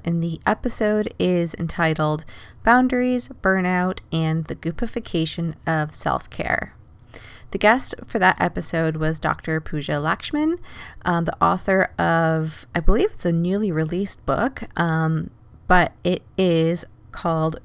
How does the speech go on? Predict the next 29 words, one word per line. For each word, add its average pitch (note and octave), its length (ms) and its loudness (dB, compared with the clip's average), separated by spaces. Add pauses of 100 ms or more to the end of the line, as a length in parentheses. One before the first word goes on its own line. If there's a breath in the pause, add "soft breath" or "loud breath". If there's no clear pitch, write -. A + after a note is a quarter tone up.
Real B3 320 6
Self-Care, F3+ 880 2 (480 loud breath)
Crystals, C4+ 540 0 (160)
Cleanses, F#3 760 0
and D#3 200 0
Bubble G3+ 260 2
Baths F3+ 460 0
Not E3 260 0
Included. - 640 -4 (680 loud breath)
So D#3 300 4
I F3 140 0
just F#3+ 460 0
picked - 300 4
this A#3 180 -2
book E3+ 220 0
up D#3+ 220 0
from D#3 180 -4
the D3 80 -6
library D3 560 -2
yesterday, A3 680 0
so D#3+ 460 -2
I D#3+ 160 -2
am D#3 400 -2 (120)
super B3+ 380 -2
excited D#3 480 -2
to D3+ 360 -4 (120)
dig D#3 180 -2
into D3+ 300 -4
it. C4+ 160 0